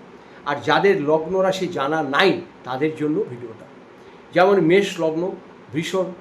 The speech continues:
লগ্ন, মিথুন লগ্ন, কর্কট লগ্ন, সিংহ লগ্ন, কন্যা লগ্ন, তুলা লগ্ন, বৃশ্চিক লগ্ন, ধনু লগ্ন, মকর লগ্ন,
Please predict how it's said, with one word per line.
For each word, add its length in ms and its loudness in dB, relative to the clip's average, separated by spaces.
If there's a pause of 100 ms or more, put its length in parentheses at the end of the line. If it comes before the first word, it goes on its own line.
(140)
লগ্ন, 360 -2 (300)
মিথুন 340 0
লগ্ন, 400 -2
কর্কট 380 0
লগ্ন, 300 -2
সিংহ 380 -4
লগ্ন, 500 -4
কন্যা 280 0
লগ্ন, 360 -2 (100)
তুলা 260 0
লগ্ন, 380 -4 (100)
বৃশ্চিক 360 -10
লগ্ন, 280 -4 (120)
ধনু 260 -2
লগ্ন, 300 0 (440)
মকর 340 0
লগ্ন, 280 -2